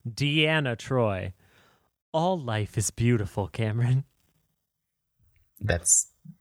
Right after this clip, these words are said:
Speaker 2: that's true, Deanna.
Speaker 1: And I wanted to be like, "I don't know. You ever seen a pug when its eyeball pops out?"
Speaker 2: Oh, God. <laughs> Why
Speaker 1: It
Speaker 2: would you
Speaker 1: happens.
Speaker 2: say,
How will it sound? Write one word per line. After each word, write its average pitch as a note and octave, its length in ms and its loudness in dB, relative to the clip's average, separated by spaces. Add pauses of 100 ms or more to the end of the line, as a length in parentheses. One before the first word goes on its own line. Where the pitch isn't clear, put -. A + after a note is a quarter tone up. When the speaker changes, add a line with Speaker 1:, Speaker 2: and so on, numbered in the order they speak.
(180)
Speaker 2:
that's - 260 2
true, E2+ 340 -2
Deanna. E2+ 460 -4 (800)
Speaker 1:
And B2+ 160 -2
I B2+ 100 0
wanted C3 200 2
to B2+ 60 -2
be C3 140 0
like, B2 240 0
"I C3+ 200 0
don't C#3+ 160 0
know. D3 260 2
You A#2+ 140 0
ever B2 140 0
seen C3 200 0
a A2+ 60 0
pug C3+ 380 0
when A#2 120 0
its G#2 140 -4
eyeball A#2 340 2
pops A#2+ 340 -2
out?" C3 280 0 (560)
Speaker 2:
Oh, C3+ 380 -2 (140)
God. C#3 440 0 (460)
<laughs> - 460 -6
Why C#3+ 240 2
Speaker 1:
It F3+ 60 2
Speaker 2:
would - 0 -
you C#3 60 2
Speaker 1:
happens. G#2+ 380 4
Speaker 2:
say, D#3 360 -4